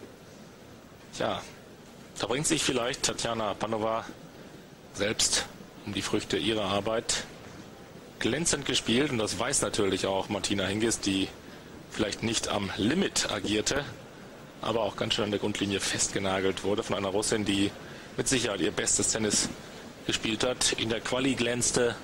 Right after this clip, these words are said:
gegen Lichovceva glänzte, hier im ersten Satz gegen Hingis super starkes Tennis geboten hat, absolut mithielt und jetzt durch unnötige Doppelfehler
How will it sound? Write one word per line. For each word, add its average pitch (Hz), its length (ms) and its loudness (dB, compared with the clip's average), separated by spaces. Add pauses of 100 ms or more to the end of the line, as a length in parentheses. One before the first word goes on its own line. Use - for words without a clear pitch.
gegen 101 220 2
Lichovceva 113 600 2
glänzte, 104 520 2
hier 135 240 4
im 117 100 2
ersten 120 300 2
Satz 110 300 2
gegen 104 300 2 (560)
Hingis 113 460 4 (1040)
super - 240 0
starkes 104 380 0
Tennis 110 480 2 (200)
geboten 107 360 0
hat, - 320 -2 (320)
absolut 123 640 4 (720)
mithielt 113 580 4 (1120)
und - 120 -6
jetzt - 400 0 (920)
durch - 160 -6
unnötige 107 340 0
Doppelfehler 104 640 0